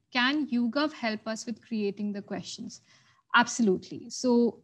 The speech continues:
a lot of the work that we do is, um, actually entirely designed by us based on the questions. What helps us is if you tell us first what your objectives are,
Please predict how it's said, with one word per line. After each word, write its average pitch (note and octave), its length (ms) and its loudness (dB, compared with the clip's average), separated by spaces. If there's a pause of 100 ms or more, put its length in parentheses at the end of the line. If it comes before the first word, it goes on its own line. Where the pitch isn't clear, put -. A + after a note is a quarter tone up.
a A#3 80 6
lot C4 300 4
of F4+ 120 -2
the F4+ 100 2
work B3 260 0
that C4 220 -4
we B3+ 100 0
do A3+ 500 2
is, G#3+ 520 -2
um, G3+ 460 -4 (320)
actually B3 540 -2
entirely A3 520 2
designed G3 360 6
by F#3+ 180 8
us F#3+ 180 2
based G3 240 6
on F#3+ 80 8
the F3+ 80 4
questions. G3+ 560 -2 (300)
What C#4 140 8
helps C#4 380 6
us F4 280 8
is A#3 200 10
if A#3+ 220 6
you A#3 320 12
tell A#3 360 8
us G#3+ 280 8 (840)
first B3+ 300 8
what A3+ 160 8
your G#3 80 12
objectives B3 500 8
are, F#3+ 260 8